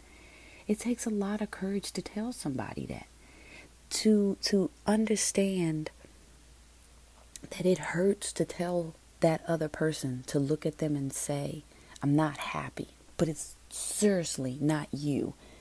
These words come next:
that it's really me, right? Because people, that's a real cliche thing that people say, and they say it to get out of the guilt. But when you're truly working on yourself, it, it is the truth. It is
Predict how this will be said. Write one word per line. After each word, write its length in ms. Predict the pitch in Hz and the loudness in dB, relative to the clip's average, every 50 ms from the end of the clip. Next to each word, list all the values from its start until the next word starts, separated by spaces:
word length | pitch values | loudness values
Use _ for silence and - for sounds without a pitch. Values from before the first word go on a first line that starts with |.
| - - - - - - - - - - - - - | -20 -20 -20 -20 -20 -20 -20 -20 -20 -20 -20 -12 -4
that 140 | - 165 156 | -2 -2 -2
it's 160 | 165 156 - | -2 -2 -2
really 420 | 143 147 143 170 180 170 156 151 135 | 0 2 4 4 4 4 4 2 4
me, 340 | 139 151 147 - - - - - - - - - - - - - - - | 4 4 4 4 2 -2 -8 -18 -20 -20 -20 -20 -20 -20 -20 -14 -6 -2
right? 260 | 143 147 156 147 - | 0 2 2 2 2
Because 300 | 170 160 - 175 170 - | 0 -2 0 0 -2 -2
people, 500 | - - 240 262 262 - 277 247 226 185 - - - | 0 0 0 0 2 4 2 2 2 0 -6 -4 2
that's 240 | 196 214 277 269 - | 2 2 4 4 2
a 80 | 226 | 2
real 300 | 190 165 170 185 196 190 | 2 4 4 4 4 2
cliche 600 | - - - 180 185 180 - - - 160 160 170 | 0 -2 -2 0 0 0 0 -2 -2 0 0 0
thing 240 | 165 - 175 170 170 | 0 0 -2 0 0
that 160 | 165 147 147 | 0 -2 -4
people 320 | - - 170 160 - 151 139 | -4 -4 -4 -4 -4 -4 -4
say, 380 | - - - 147 151 170 175 - | -2 0 2 2 2 2 0 0
and 140 | 147 143 139 | 2 2 2
they 140 | 143 139 135 | 2 2 2
say 420 | - - - - 135 139 147 160 | 4 4 4 6 4 4 4 2
it 160 | 170 - - - | 0 0 -2 -2
to 120 | - 139 | -2 -2
get 240 | 127 123 139 139 143 | 0 2 2 2 2
out 160 | 139 143 143 | 2 -2 -2
of 80 | 143 131 | -4 -6
the 100 | - 120 120 | -6 -8 -8
guilt. 380 | - - 135 143 156 180 208 - - - - - - - - - - - - - - - - | -4 0 0 0 0 0 -2 -6 -12 -20 -20 -20 -20 -20 -20 -18 -18 -18 -18 -18 -14 -4 0
But 200 | 190 185 - - | 2 2 2 2
when 200 | 170 170 170 170 | 0 0 2 2
you're 80 | 175 | 0
truly 640 | 160 - - - - - 240 247 254 240 214 202 185 | 0 0 -2 -4 -4 -2 0 2 2 2 4 2 2
working 560 | 165 151 170 175 190 - - 160 147 143 - - | 2 2 2 2 2 0 0 0 0 0 0 0
on 220 | 139 135 135 131 | 0 0 0 0
yourself, 720 | 131 131 131 131 - - - 135 127 120 107 - - - - - - - | 0 -2 -2 -2 -2 -2 -2 -2 -2 -4 -6 -8 -10 -12 -18 -10 -2 0
it, 140 | 190 170 - - - - | 0 0 0 0 4 6
it 120 | 202 190 | 8 8
is 280 | 208 214 214 180 160 - | 8 8 6 4 0 -2
the 100 | - 139 | -4 -4
truth. 720 | - - - - 170 151 127 113 110 - - - - - - - - - - - - - - - - - | -2 -2 -4 -2 0 0 0 0 -2 -4 -6 -14 -16 -16 -18 -20 -20 -20 -20 -20 -20 -20 -20 -6 2 6
It 140 | 180 175 165 | 8 8 10
is 460 | 190 196 190 180 147 131 - - - | 8 8 6 6 4 4 2 0 -2